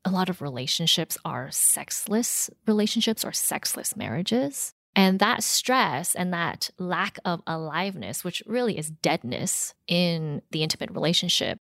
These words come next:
carries into the workplace. And the stress in the workplace obviously carries at home as well.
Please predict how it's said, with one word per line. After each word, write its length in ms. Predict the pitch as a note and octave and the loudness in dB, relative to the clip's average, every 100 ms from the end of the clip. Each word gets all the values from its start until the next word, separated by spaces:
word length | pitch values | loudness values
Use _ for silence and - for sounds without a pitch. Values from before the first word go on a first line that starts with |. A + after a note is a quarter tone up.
| _ | _
carries 540 | - A3+ A#3 A3+ F#3 - | 0 4 4 4 2 -2
into 800 | F#3 F3+ F3+ - E3+ D3 C#3 D3 | -4 -2 0 0 2 2 0 -2
the 100 | - | -4
workplace. 720 | - - - - - F3+ - - | -4 -4 -6 -12 -12 -10 -6 0
And 120 | G3 | 2
the 60 | |
stress 240 | F#3+ F3 F3 | 4 2 0
in 60 | E3 | -2
the 60 | |
workplace 360 | D#3 - - - | -4 -6 -8 -10
obviously 340 | - E3 - | -10 -10 -12
carries 280 | - - - | -12 -12 -10
at 60 | - | -10
home 260 | E3+ D#3 D3 | -12 -14 -14
as 140 | - | -4
well. 300 | D#3+ - - | -2 -2 -6